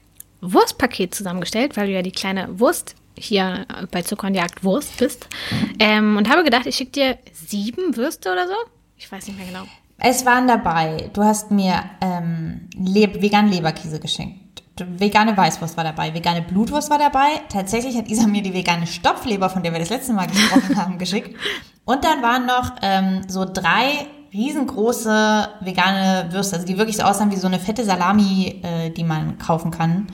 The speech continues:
Speaker 2: Ähm, das war einmal eine Salami, einmal eine Art von Lione und Krakauer.
Speaker 1: Mhm.
Speaker 2: Ähm, ich glaube, die Firmen und alles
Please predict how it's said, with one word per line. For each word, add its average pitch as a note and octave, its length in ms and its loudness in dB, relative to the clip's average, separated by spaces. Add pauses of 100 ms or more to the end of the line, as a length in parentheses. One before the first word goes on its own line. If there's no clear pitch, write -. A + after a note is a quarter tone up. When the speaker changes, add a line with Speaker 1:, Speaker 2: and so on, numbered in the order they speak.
(420)
Speaker 2:
Ähm, F3 720 2 (420)
das F3+ 400 -2
war F#3+ 240 4
einmal G3 200 2
eine F#3+ 120 2
Salami, F#3 480 2
einmal G3 280 2
eine F#3 160 2
Art F#3 160 0
von F#3 180 0
Lione A3+ 500 2
und G#3 240 -2
Krakauer. E3+ 880 -6 (600)
Speaker 1:
Mhm. F3 180 -4
Speaker 2:
Ähm, F3 580 0 (160)
ich F3 160 -6
glaube, G#3+ 240 4
die F3+ 100 -4
Firmen C#4 480 0
und G3+ 180 2 (600)
alles C#4 480 0